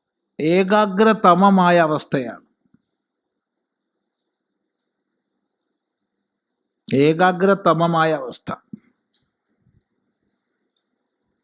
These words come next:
ഒന്നുകൂടി വ്യക്തമായി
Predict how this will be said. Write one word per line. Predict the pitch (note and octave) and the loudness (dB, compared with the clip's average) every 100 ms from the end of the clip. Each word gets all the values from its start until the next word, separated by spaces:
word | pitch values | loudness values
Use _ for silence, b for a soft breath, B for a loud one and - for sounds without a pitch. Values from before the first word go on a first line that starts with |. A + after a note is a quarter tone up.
| _ _ _ _ _ _ _ _ _ _ _ - - - - - | _ _ _ _ _ _ _ _ _ _ _ -20 -20 -20 -20 -8
ഒന്നുകൂടി | D3 F#3 F#3+ G#3 | -2 2 4 4
വ്യക്തമായി | G3 - F#3+ F#3 | 2 0 0 0